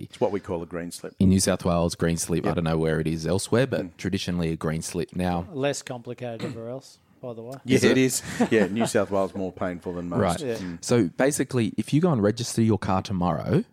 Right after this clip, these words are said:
Speaker 2: and don't get any other insurance, and if you have a crash, that green slip, this compulsory third party,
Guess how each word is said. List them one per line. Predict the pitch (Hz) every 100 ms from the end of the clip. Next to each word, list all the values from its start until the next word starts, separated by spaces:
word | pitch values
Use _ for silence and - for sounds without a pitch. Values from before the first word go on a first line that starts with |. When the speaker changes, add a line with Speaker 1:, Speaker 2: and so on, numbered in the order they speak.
| _ _ -
Speaker 2:
and | 90
don't | 98 87
get | - - -
any | 110 120
other | 104 95
insurance, | 90 - 95 85 71 131 - - _ _ _ _ -
and | 92
if | 92 -
you | 107 123
have | 120 110
a | 92
crash, | - - 90 - - - _ _ _
that | 98 107 - -
green | 90 95 98
slip, | - 71 65 - _
this | 92 - -
compulsory | - 95 - 117 - 107 95
third | 101 87 -
party, | 90 80 90